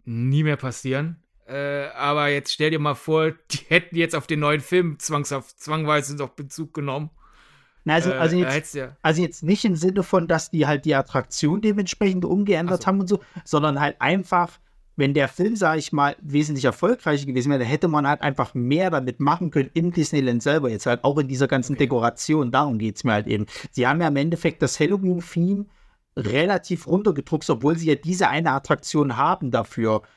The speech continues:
Speaker 2: die halt quasi sozusagen das machen kann. Weiß nicht, müsst ihr mir jetzt helfen, ob's einen direkten Weihnachtsfilm jetzt gibt von, von Disney, aber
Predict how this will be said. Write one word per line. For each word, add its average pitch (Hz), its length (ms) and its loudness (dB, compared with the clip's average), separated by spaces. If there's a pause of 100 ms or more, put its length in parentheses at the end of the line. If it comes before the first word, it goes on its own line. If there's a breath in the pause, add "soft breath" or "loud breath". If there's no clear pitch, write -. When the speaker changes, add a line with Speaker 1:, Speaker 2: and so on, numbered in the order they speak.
(220 soft breath)
Speaker 2:
die 135 160 0
halt 131 200 0
quasi 139 360 0
sozusagen 127 300 0
das 120 140 -4
machen 139 240 0
kann. 104 180 -2 (600 soft breath)
Weiß 131 240 0
nicht, 127 180 2 (640)
müsst 165 280 0
ihr 185 100 4
mir 175 160 0
jetzt 165 160 -6
helfen, 175 220 2
ob's 151 240 -2
einen 143 100 2
direkten 147 480 0
Weihnachtsfilm 170 580 0
jetzt 165 180 -2
gibt 170 140 -4
von, 160 220 2
von 151 180 0
Disney, 170 300 0
aber 135 240 -2